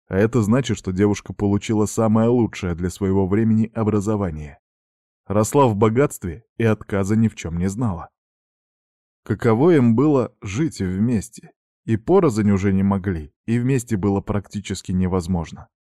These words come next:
Каково это быть битой нагайкой в сарае за своего сына? За то, что ребёнок пошалил. Пусть глупо, но по-детски и не зло. А самому Афанасию каково было? Тёмный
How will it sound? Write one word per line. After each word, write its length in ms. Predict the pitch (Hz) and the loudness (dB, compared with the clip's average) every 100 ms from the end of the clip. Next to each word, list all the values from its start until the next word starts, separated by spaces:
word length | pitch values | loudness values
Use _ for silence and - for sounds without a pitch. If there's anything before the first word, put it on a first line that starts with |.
| _ _ _ _ _ | _ _ _ _ _
Каково 480 | 104 - 143 190 151 | -4 2 4 6 4
это 220 | 104 101 | 2 -2
быть 340 | 87 120 - | 2 0 0
битой 360 | 104 110 113 104 | -2 -2 0 0
нагайкой 580 | 104 101 120 123 110 92 | 0 0 0 -2 -4 -10
в 80 | |
сарае 440 | - 113 107 107 98 | -4 -2 0 2 0
за 140 | 98 | -2
своего 420 | 92 107 101 98 | -2 0 2 2
сына? 440 | 95 - 95 - - _ _ _ _ | -2 -6 -8 -10 -16 _ _ _ _
За 200 | 104 98 | -4 -2
то, 140 | 101 117 | 0 -2
что 180 | - 101 | 0 0
ребёнок 500 | 95 95 104 95 _ | 2 2 2 0 _
пошалил. 580 | 107 - 101 95 80 _ _ _ _ _ _ _ _ - | -8 -4 -4 -4 -8 _ _ _ _ _ _ _ _ 0
Пусть 300 | 151 107 95 | 2 2 0
глупо, 420 | 131 190 - 90 | 2 2 0 -2
но 220 | 92 98 | 0 0
по-детски 760 | - 95 98 127 117 - 95 - | 0 -2 0 0 -2 -12 -16 -8
и 100 | 104 | -2
не 180 | 98 101 | 2 2
зло. 400 | 95 98 82 - _ _ _ _ _ _ _ - | 0 -4 -6 -12 _ _ _ _ _ _ _ -10
А 160 | 95 | -8
самому 520 | 95 104 107 104 107 | -2 2 4 4 4
Афанасию 640 | 107 - 104 104 95 98 90 | 2 2 2 2 0 -4 -6
каково 460 | - - 147 143 98 | -6 -2 0 2 0
было? 360 | 90 87 - _ _ _ _ _ _ _ _ | -2 -8 -14 _ _ _ _ _ _ _ _
Тёмный 540 | - 135 131 92 78 | 2 4 4 2 -2